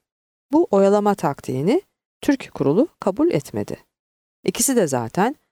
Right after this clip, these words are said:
konferansın bu konuda yetkili olduğunu kabul etmiyordu. Dönecek, yine kabul etmediklerini açıklayacaklardı. Türkiye bu oyalama oyununu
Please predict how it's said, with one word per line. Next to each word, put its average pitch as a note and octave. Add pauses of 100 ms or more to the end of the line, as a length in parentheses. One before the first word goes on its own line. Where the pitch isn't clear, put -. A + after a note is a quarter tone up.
(140)
konferansın F3 (280)
bu G3+
konuda F3
yetkili E3+
olduğunu C#3+
kabul A#3
etmiyordu. B2 (600)
Dönecek, G3+ (260)
yine A3+
kabul G#3
etmediklerini C3 (120)
açıklayacaklardı. - (460)
Türkiye F#3+ (440)
bu A#3+
oyalama F3 (160)
oyununu C3